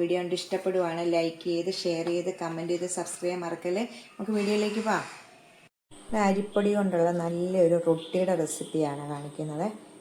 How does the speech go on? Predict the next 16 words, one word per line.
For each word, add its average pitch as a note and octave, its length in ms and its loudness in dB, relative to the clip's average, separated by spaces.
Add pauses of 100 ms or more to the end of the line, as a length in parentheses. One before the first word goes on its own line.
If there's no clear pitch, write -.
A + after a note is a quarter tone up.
(140)
അരിപ്പൊടി E3+ 420 4
കൊണ്ട് E3+ 280 -2
നമുക്ക് E3 340 -2
നല്ല E3+ 300 0 (240)
രാവിലത്തെ E3+ 540 6
ബ്രേക്ക്ഫാസ്റ്റിനോ E3+ 720 0 (120)
വൈകിട്ടത്തെ, E3 540 4 (240)
ഏ, - 20 -2 (360)
ആഹാരമായിട്ടൊക്കെ E3 1000 2
നമുക്ക് E3 260 -2
ഉപയോഗിക്കാൻ D#3+ 440 0
പറ്റുന്ന D#3 360 -4
ഒരു A#3 100 6 (440)
റൊട്ടിയുടെ F#3 480 2
റെസിപ്പിയാണ്. D#3 540 -2
പത്തിരിയെക്കാട്ടിയൊക്കെ F3+ 840 2